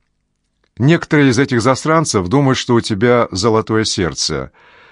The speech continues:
Ни у кого нет золотого сердца.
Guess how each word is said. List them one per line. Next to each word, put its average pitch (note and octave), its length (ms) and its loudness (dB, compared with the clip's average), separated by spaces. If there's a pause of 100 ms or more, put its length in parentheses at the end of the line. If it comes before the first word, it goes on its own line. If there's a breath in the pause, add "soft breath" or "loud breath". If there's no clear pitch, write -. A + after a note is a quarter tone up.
(840 soft breath)
Ни A#2 120 2
у C3+ 120 2
кого C#3 320 0
нет D2+ 160 -4
золотого D#2 440 -4
сердца. C#2+ 640 -6